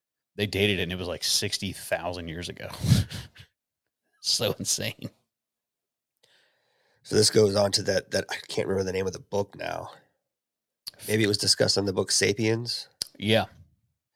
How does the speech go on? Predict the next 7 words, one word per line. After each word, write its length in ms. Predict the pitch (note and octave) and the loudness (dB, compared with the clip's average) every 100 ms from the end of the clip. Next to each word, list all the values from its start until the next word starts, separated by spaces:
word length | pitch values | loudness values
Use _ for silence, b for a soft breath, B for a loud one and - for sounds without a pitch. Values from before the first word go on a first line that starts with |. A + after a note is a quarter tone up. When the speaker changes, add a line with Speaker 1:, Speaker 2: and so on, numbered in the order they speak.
| _ - | _ -10
Speaker 2:
Where 240 | G#2 G2+ | -2 0
he 60 | G2 | 2
talks 260 | G2+ - | 2 2
about 180 | F#2+ - | 0 -2
ancient 320 | G2 F#2+ - - | -2 -2 0 0
civilizations 760 | G2 G2 F#2 G2 F#2 F#2+ F2+ | 0 -2 -2 -4 -2 -4 -4
that 280 | F#2+ F2+ | -2 -2